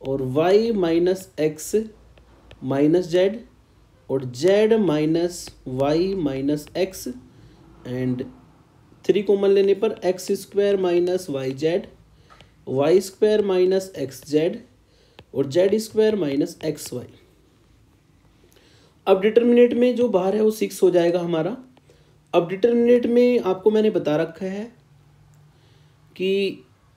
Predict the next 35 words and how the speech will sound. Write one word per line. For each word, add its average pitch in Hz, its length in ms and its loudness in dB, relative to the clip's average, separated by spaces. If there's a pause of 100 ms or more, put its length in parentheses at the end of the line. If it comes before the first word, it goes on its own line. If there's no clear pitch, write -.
(240)
अगर 190 260 6
हमारे 233 280 4
इस 220 140 -2
तरीके 208 300 4
से 233 180 0
first 202 360 -2
row 185 140 6
या 185 120 4
second 175 360 0
रो 175 60 2
या 185 80 0
थर्ड 165 220 -2
रो 170 140 0
में 175 120 2
वन, 156 220 0
वन, 165 180 -2
वन 151 200 0
आ 143 100 -2
जाते 135 360 -6
हैं 170 200 -8 (460)
तो 220 80 6
हम 240 260 -2
operation 196 460 4
लगाते 165 440 0
हैं 190 160 0
और 196 260 2
इस 208 180 -6
वन 185 220 2
को 185 140 2 (340)
ज़ीरो 143 300 0
बनाते 170 380 -2
हैं, 185 180 -2
इस 190 220 -8
वन 151 160 0
को 165 320 -4